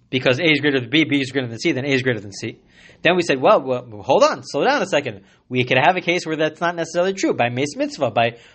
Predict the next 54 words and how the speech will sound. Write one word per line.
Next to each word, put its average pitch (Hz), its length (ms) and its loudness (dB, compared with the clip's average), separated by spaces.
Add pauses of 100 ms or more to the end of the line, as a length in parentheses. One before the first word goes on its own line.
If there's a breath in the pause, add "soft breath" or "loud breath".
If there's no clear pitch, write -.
(120 soft breath)
when 127 120 -6
there's 123 180 0
a, 120 200 4
this 113 200 -6
big 175 200 2
mitzvah 190 300 2
to 151 80 0
bury 151 200 6
somebody 147 300 0
who 139 100 4
has 135 120 4
nobody 147 280 2
else 147 120 4
to 165 100 -2
bury 220 220 6
them." 113 180 -4 (1160)
And 113 100 -2
that, 147 180 4
and, 135 540 -2
and 127 180 0
that 147 140 6
doesn't 165 200 4
apply 180 240 6
on 202 100 2
Shabbos, 269 420 0
but 135 180 -2
it 135 140 -12
does 143 200 4
override 175 560 6
korbanos, 208 480 2
it 139 60 -4
overrides 143 440 0
sacrifices. 139 580 -2
The 113 100 -8
Gemara 151 200 4
then 151 280 -2
says, 156 260 2
"Well, 190 300 2
slow 196 300 4
down." 320 300 6
Also, 240 320 0
in 190 60 -6
terms 190 180 -4
of 170 100 -4
that 214 160 4
rejection, 190 680 0 (280 loud breath)
maybe 185 200 -2
that's 180 200 0
not 180 140 2
a 151 40 -2
good 151 120 -2
rejection, 127 720 -4 (500 soft breath)
because 139 240 2
maybe 202 600 4